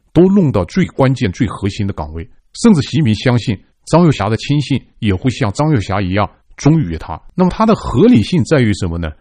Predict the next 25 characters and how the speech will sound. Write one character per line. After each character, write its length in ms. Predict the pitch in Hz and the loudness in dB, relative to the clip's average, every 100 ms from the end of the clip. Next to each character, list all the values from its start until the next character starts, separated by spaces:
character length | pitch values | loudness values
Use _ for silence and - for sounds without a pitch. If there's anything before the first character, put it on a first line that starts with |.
| _ - | _ -2
就 180 | 175 | 0
之 300 | 156 - 254 | 0 2 0
前 340 | - 107 110 110 | 0 -2 -2 -2
习 160 | - | -2
近 100 | 147 | 0
平 140 | 110 123 | 2 0
想 280 | - 92 76 _ | 0 -4 -6 _
另 180 | 170 185 | 2 2
起 180 | - 95 | 2 -6
炉 220 | 82 101 | -6 -6
灶， 240 | 139 113 _ _ - | -4 -4 _ _ -4
比 80 | 104 | -2
如 80 | 113 | 0
说 140 | 117 | -2
他 220 | - 120 | 0 -2
用 200 | 123 139 | 0 0
的 160 | 113 - _ _ - | 0 -2 _ _ -6
李 100 | 101 | -4
尚 180 | 156 135 | -2 -2
福 220 | - 170 | -2 0
也 140 | 135 | 0
好， 260 | 107 85 76 _ _ | 0 -4 -6 _ _
他 140 | - 139 | -4 0
用 200 | 160 147 | 2 4
的 200 | 120 | 2